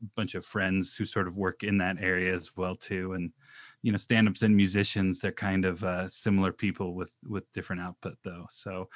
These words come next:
long story short, ended up working, uh, in podcasting and then sort of worked my way up and then started creating my own shows. And then what's great about that is it gave me the freedom to sort of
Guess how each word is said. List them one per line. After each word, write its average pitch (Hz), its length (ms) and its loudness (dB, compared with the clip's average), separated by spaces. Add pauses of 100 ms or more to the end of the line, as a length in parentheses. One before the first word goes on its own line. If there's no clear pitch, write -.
(280)
long 139 320 6
story 120 320 6
short, 123 440 4
ended 104 260 6
up 98 160 4
working, 101 680 6
uh, 101 440 4
in 101 140 6
podcasting 113 920 4
and 98 140 8
then 95 520 4
sort 101 200 0
of 92 60 0
worked 95 260 0
my 90 100 4
way 95 220 4
up 113 220 2
and 101 100 4
then 92 100 2
started 95 320 2
creating 107 320 4
my 113 120 4
own 143 160 4
shows. 98 520 -6
And 101 220 2
then 101 300 2 (520)
what's 113 180 0
great 120 240 6
about 104 260 2
that 117 300 2
is 101 180 -2
it 95 140 -2
gave 98 260 2
me 101 180 6
the 92 120 0
freedom 113 500 2
to 98 100 -4
sort 104 240 2
of 90 240 -2